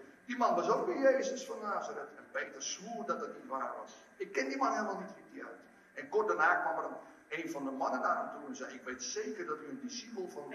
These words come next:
van, eh, van hem bent. Ik hoor het aan uw accent." En Petrus begon te vloeken en te tieren. Hij zei: "U bent gek.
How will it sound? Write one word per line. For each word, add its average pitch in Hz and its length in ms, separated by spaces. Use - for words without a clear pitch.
van, 131 260
eh, 117 40
van 139 200
hem 135 160
bent. 131 280
Ik 135 100
hoor 190 180
het - 100
aan 156 140
uw 156 120
accent." - 560
En - 140
Petrus 170 300
begon 170 300
te - 60
vloeken - 520
en - 160
te 330 220
tieren. 254 300
Hij 139 100
zei: - 180
"U 104 60
bent 107 240
gek. - 320